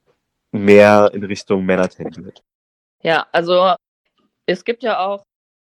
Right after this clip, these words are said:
Speaker 2: die Überzeugung, dass Sexualität ein Spektrum ist.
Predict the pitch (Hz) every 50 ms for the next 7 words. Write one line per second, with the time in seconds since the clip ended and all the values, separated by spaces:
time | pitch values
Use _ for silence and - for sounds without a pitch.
0 | _ - 170 165 170 170 160 - - 208 185 190 190 196 196 190 185 175 165 160
1 | 165 - - - 170 - - 180 165 160 151 151 147 - - 165 - - 139 -
2 | - - 175 - _ - - 196 202 196 - 185 208 220 - _